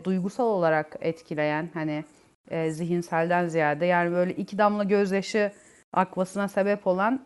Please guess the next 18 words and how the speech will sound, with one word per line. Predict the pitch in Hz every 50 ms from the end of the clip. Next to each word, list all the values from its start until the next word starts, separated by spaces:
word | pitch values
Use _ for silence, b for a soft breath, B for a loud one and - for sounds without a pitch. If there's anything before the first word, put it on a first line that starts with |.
| - -
e, | 165 170 170 170 170 170 170
Rüstem | 175 196 190 - - 254 262 269 254
Bey'in | 214 185 180
öyküsüydü. | 175 160 156 156 151 - - - - 151 151 156 180 226 254 -
Onun | - 175 175 185 185
o | 190 190 190 - -
ormandaki, | - 175 175 170 170 175 175 175 180 180 175 180 175 - - 190 185 180 180 b b b b b b b b b _ -
e, | 151 160 165 160 160 160 -
intiharı | - 185 180 170 - 190 185 175 175 175 180 175
hem | 170 185 180 185
de | 180
çok | 180 - 202 185
edebi | 190 180 190 190 202 196
anlatılmıştı. | 180 170 165 160 156 - - 151 143 151 151 - - _ - 151 147 - -
O, | - 151 156 151 147 147 - - -
e, | - - - - _ - - - 85 - - -
silahın | - - 175 165 160 165 170
ateşlenmesi, | 160 156 - 170 160 - - 165 160 160 165 160 147 - - 170 165